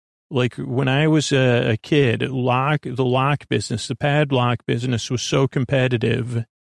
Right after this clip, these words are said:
And this might sound ridiculous to some of you.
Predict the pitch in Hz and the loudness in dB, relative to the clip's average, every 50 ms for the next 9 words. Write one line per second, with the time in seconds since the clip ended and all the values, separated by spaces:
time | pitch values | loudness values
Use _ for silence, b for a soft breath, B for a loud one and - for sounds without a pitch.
0 | _ _ _ _ _ _ _ _ - 143 143 170 190 - - 220 185 151 - - | _ _ _ _ _ _ _ _ -4 0 2 2 2 2 2 0 0 0 0 0
1 | 160 135 123 123 117 127 147 175 - - - 120 113 - - - 123 - - 135 | 0 2 2 2 2 2 2 0 0 -2 -4 -4 -4 -6 -6 -8 -8 -4 -2 0
2 | 127 127 123 120 113 110 110 110 113 113 110 | 0 2 2 2 2 2 0 0 -2 -2 -4